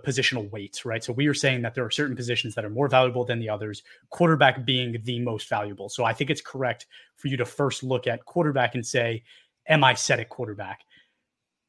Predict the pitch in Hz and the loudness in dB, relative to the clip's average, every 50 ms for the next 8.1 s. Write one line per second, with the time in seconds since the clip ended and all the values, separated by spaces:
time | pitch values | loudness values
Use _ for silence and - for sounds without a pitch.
0 | _ _ _ _ _ _ - 143 139 151 185 196 180 - - - 156 143 139 139 | _ _ _ _ _ _ 4 6 6 6 6 4 2 2 4 4 4 4 4 2
1 | 135 123 - - - - 147 131 131 - - 135 127 127 117 123 117 110 107 107 | 2 0 -2 -2 -4 -2 -2 -2 -2 -2 -2 -2 0 0 -2 -4 -4 -6 -6 -6
2 | 113 131 127 127 120 - 131 117 117 117 113 123 - - 139 123 120 - 127 135 | -4 -4 -4 -4 -4 -4 -4 -4 -4 -4 -6 -8 -8 -8 -8 -8 -2 0 2 4
3 | 165 180 165 - - - 123 - - 143 127 127 135 117 123 127 117 - 131 123 | 4 2 0 -2 -6 -8 -6 0 2 2 4 4 2 -2 -4 -4 -2 0 0 0
4 | 123 - - 131 120 131 120 107 110 113 110 110 110 110 107 110 107 107 104 - | 0 -2 -6 -6 -4 -4 -4 -4 -4 -4 -4 -4 -6 -8 -10 -10 -10 -10 -12 -14
5 | _ _ _ - 110 104 110 117 139 170 208 202 - _ _ _ - - - _ | _ _ _ -12 -10 -8 -6 -6 -4 -4 -4 -4 -6 _ _ _ -20 -20 -20 _
6 | _ - 139 127 - - 165 170 170 - 170 147 - 151 143 139 - 131 123 120 | _ -2 -2 -2 2 2 2 2 4 2 0 0 2 2 0 2 0 0 0 2
7 | 120 123 - - 117 - - 123 117 - - 120 107 - - - 135 120 117 113 | 2 0 0 -2 -6 -4 -2 -2 -2 0 -2 -2 -2 -4 -6 -6 -4 -4 -4 -4
8 | 107 - | -6 -8